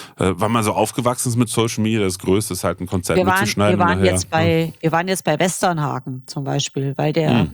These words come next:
Speaker 2: ist ja jetzt fünfundsiebzig, der junge Mann. Das heißt, der wird wahrscheinlich nicht mehr so oft auf Tour kommen. Und, äh, der hat dann zwischendurch sogar mal gesagt, ob die Leute denn jetzt mal ihn, ihn mal angucken wollen. Und ich meine, da war eher so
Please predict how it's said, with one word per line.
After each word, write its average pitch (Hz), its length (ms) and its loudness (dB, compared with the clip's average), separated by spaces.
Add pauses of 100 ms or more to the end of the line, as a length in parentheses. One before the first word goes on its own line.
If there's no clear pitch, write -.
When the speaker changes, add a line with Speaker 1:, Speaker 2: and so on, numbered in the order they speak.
Speaker 2:
ist - 120 -4
ja 180 60 4
jetzt 165 140 -2
fünfundsiebzig, 226 560 2
der 226 160 2
junge 233 220 2
Mann. 240 340 2 (100)
Das - 160 -4
heißt, 185 180 2
der 190 100 2
wird 190 140 -2
wahrscheinlich 185 340 0
nicht 196 120 2
mehr 190 140 2
so - 120 -2
oft 185 200 0
auf 175 120 -2
Tour 233 240 0
kommen. 240 380 0 (560)
Und, 175 520 2
äh, - 40 -8
der 156 800 2
hat 180 140 0
dann 180 100 0
zwischendurch 170 400 -2
sogar 160 240 -4
mal 151 160 -2
gesagt, - 320 -4
ob 143 200 -6
die 160 100 -4
Leute 147 260 -2
denn 147 180 -8
jetzt 151 220 -4
mal 151 340 0
ihn, 208 360 2 (140)
ihn 262 160 4
mal 185 180 2
angucken 202 480 -2
wollen. 165 240 0
Und 170 100 -2
ich - 100 -4
meine, 175 120 2
da 170 140 0
war 160 200 2
eher 185 240 2
so 160 380 -2